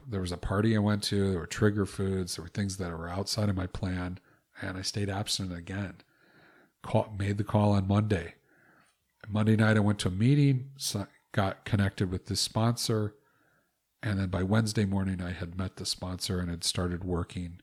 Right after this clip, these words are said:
with him. And so I checked in for those couple of days. Um, and so that's, <laughs> that's how I moved forward. Uh, it was basically through the intervention of this, this speaker.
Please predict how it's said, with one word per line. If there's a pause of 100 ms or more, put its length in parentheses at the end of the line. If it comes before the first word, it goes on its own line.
(380)
with
him. (1080)
And
so
I
checked
in
for
those
couple
of
days. (160)
Um, (600)
and
so
that's, (340)
<laughs>
that's
how
I
moved
forward. (560)
Uh,
it
was
basically
through
the
intervention
of
this,
this
speaker.